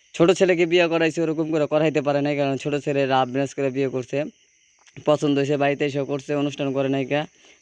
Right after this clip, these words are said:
কারণ বাড়িতে ওরকম লোকজন ছিল না। আর সে বিদেশ চলে যাবে, ওই কারণে ছোটো ছেলেও বিদেশ গেছিলো, আইসা পড়ছে ধরা খায়া। এই কারণে মনে করেন যে তো ছোটো ছেলে আইসা পড়ছে হলুদ দেওয়ার জন্য। এই যে ছোটো ছেলে নানা নানির, আর হলো গা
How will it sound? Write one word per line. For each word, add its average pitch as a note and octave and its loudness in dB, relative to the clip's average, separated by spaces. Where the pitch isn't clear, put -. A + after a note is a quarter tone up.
কারণ C3 0
বাড়িতে C3+ 2
ওরকম C#3 0
লোকজন C#3 0
ছিল C#3 -4
না। C3+ -2
আর B2 -4
সে C3+ -2
বিদেশ C#3 2
চলে D3+ 2
যাবে, C#3 0
ওই C3+ -2
কারণে C#3 -2
ছোটো C#3+ -4
ছেলেও C#3 -2
বিদেশ C3+ -2
গেছিলো, C#3 0
আইসা C3 2
পড়ছে B2+ -2
ধরা B2+ 2
খায়া। C3 -2
এই A#2 -8
কারণে C3 0
মনে C3 0
করেন B2+ 0
যে A#2+ -2
তো C3 0
ছোটো B2+ 0
ছেলে B2 0
আইসা A#2+ 0
পড়ছে A2+ -8
হলুদ A2+ -6
দেওয়ার A#2 -2
জন্য। A#2 -4
এই A#2 0
যে A2+ 0
ছোটো A#2 -4
ছেলে A#2+ -4
নানা A#2+ 0
নানির, A#2 0
আর A#2 0
হলো A2+ 0
গা A2+ 0